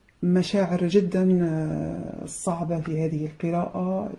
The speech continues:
ل-، ل-، لك مواليد برج الميزان ول-، والحبيب أيضًا.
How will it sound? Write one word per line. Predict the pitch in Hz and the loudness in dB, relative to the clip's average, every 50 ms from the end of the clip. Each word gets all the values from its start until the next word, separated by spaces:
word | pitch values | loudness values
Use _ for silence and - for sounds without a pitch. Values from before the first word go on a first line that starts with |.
| 156 | -4
ل-، | 160 160 160 165 160 170 - 165 165 175 165 170 180 175 - - - - - - | -4 -2 -2 -2 -2 -2 -2 -2 -4 -4 -4 -4 -6 -6 -6 -8 -10 -10 -8 -6
ل-، | 165 160 175 165 160 160 160 - - - 165 | -4 -2 -2 0 0 0 -2 -2 -2 0 2
لك | 180 185 185 175 160 151 151 175 180 - - - - - | 2 2 2 2 0 -2 -2 -4 -4 -6 -6 -6 -4 -2
مواليد | 180 170 170 165 185 185 170 185 - - | 0 0 2 2 2 2 2 0 -4 -4
برج | 185 175 165 175 | -4 -2 -2 0
الميزان | 175 180 175 175 175 170 180 196 202 208 208 202 | 0 2 2 2 0 0 0 -2 0 0 -2 -2
ول-، | 190 185 185 180 180 - - 180 - - - | -2 -2 -2 -2 -2 -2 -2 -2 -4 -6 -6
والحبيب | - - - 175 175 - - - 160 - - - - | -6 -6 -6 -8 -10 -10 -10 -6 -6 -6 -6 -6 -8
أيضًا. | - - - 185 | -8 -8 -8 -10